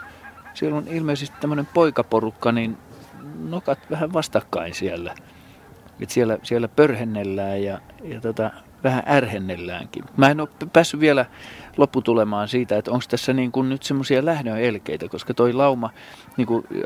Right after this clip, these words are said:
aikaisemmin päivitettiin, niin ne oli niin kuin levossa ja hiljaisia, mut nyt tässä on tämmöstä liikehdintää, mikä ei johdu kyllä mistään niin kuin pedosta tossa ilmassa, vaan tää on, tässä on jotain niin kuin, jotain nyt lauman sisäistä, muutos sisäisessä dynamiikassa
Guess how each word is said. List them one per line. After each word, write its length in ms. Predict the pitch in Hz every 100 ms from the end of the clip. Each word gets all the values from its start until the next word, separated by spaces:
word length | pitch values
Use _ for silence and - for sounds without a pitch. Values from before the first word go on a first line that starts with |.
| -
aikaisemmin 500 | 123 123 113 104 98
päivitettiin, 680 | 110 110 101 98 - 107 101
niin 220 | 101 101 127
ne 120 | 117
oli 200 | 113 113
niin 120 | 113
kuin 160 | 120 131
levossa 540 | 143 120 - - 110 -
ja 120 | 107
hiljaisia, 600 | 107 135 120 101 101 110
mut 160 | 107 120
nyt 160 | 147 -
tässä 180 | 135
on 60 | 131
tämmöstä 340 | 135 143 -
liikehdintää, 560 | 160 165 117 113 110 117
mikä 260 | 139 139 156
ei 220 | 185 170
johdu 260 | 135 127 -
kyllä 240 | 160 143
mistään 440 | 131 139 - 127 127
niin 100 | 127
kuin 140 | 131 -
pedosta 460 | 175 143 92 - 92
tossa 340 | 92 - 110
ilmassa, 500 | 117 107 85 - -
vaan 140 | 107 117
tää 140 | 127
on, 140 | 123 127 - - - - _ _
tässä 200 | 127 131
on 60 | 135
jotain 340 | 151 120 113
niin 140 | 110
kuin, 240 | 110 110 107 - - - - -
jotain 320 | 123 123 113 107
nyt 120 | 113 - -
lauman 440 | 123 117 107 98
sisäistä, 680 | - 139 - 85 - - 95 - - _ - - -
muutos 460 | 143 147 113 98 -
sisäisessä 680 | - 139 127 98 98 - 101
dynamiikassa 880 | 127 117 95 90 - - - - -